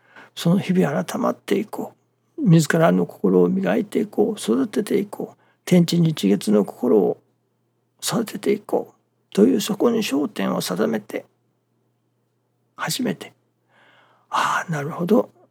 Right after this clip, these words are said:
あの人のおかげで改まることができた。この人のおかげで豊かな心をもう一回り作ることができた。まあ、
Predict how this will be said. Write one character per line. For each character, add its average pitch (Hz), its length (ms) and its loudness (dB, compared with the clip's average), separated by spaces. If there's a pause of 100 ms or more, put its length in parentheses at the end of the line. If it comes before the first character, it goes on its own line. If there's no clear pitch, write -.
(100)
あ - 140 0
の 165 120 4
人 156 240 -4
の 165 180 0
お 160 40 -6
か 170 160 -6
げ 214 100 0
で 220 280 0
改 180 360 -4
ま 190 120 -2
る 220 80 -4
こ 180 140 -8
と - 100 -8
が - 140 -4
で 220 120 -6
き - 100 -12
た。 - 160 -14 (580)
こ - 140 4
の 156 120 8
人 151 200 -2
の 160 140 0
お 156 60 -2
か 180 140 -2
げ 226 120 0
で - 200 -4 (1600)
豊 147 240 0
か - 80 -6
な 156 160 -2
心 87 400 0
を 147 280 0 (160)
も 240 240 4
う 233 60 0
一 285 240 -2
回 294 220 0
り - 160 -8 (720)
作 - 180 -4
る 175 100 -4
こ 190 120 -14
と 240 120 -8
が 226 120 -4
で 233 100 -4
き - 80 -10
た。 - 160 -14 (540)
ま 151 120 -2
あ、 - 40 -16